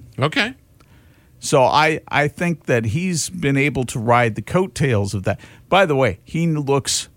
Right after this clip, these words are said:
Speaker 2: nothing like he did.
Speaker 1: Yeah, he kinda filled out, didn't he?
Speaker 2: Yeah.
Speaker 1: Yeah.
Speaker 2: Yeah. Well, not, not in a bad way. I
Speaker 1: He
Speaker 2: mean,
Speaker 1: had
Speaker 2: he's
Speaker 1: a
Speaker 2: not.
Speaker 1: No, I mean, just a,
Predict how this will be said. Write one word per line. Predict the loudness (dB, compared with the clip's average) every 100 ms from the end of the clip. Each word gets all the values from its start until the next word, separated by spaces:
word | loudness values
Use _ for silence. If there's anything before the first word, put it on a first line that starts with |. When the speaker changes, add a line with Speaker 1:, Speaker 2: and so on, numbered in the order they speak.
| _
Speaker 2:
nothing | -2 2 2 0 -4 -6 -8 -12 _ _ _ _ _ _ -12
like | -2 0 0
he | -2 -4
did. | 0 0 0 -2
Speaker 1:
Yeah, |
he | -2
kinda | 0 0 0
filled | -2 -2
out, | 0 -2
didn't | -2 -2
he? | 0 2
Speaker 2:
Yeah. | 0 -2 -10 _ _
Speaker 1:
Yeah. | -4 -2 -2
Speaker 2:
Yeah. | -4 -6 -10 _ -20 _ -8
Well, | -8 -8 -10
not, | -4 0 0 -2 -6
not | -2 0
in | 0
a |
bad | -4 -2 -2 -2
way. | -2 -4 -2
I | 0
Speaker 1:
He | 0
Speaker 2:
mean, | 2
Speaker 1:
had | 2
Speaker 2:
he's | 2
Speaker 1:
a | 2
Speaker 2:
not. | 2 2 0 -6 _
Speaker 1:
No, | -2
I | 0 0
mean, | -2 -2
just | -4 -4 -2
a, | -4